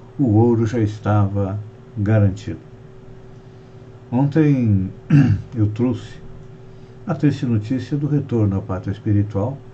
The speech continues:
da Alcione Amorim, mãe do Cacá Amorim,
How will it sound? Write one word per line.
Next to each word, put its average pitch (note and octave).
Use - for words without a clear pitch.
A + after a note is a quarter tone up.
da C3
Alcione C#3
Amorim, G#2+
mãe F#2
do E2+
Cacá E2+
Amorim, G#2+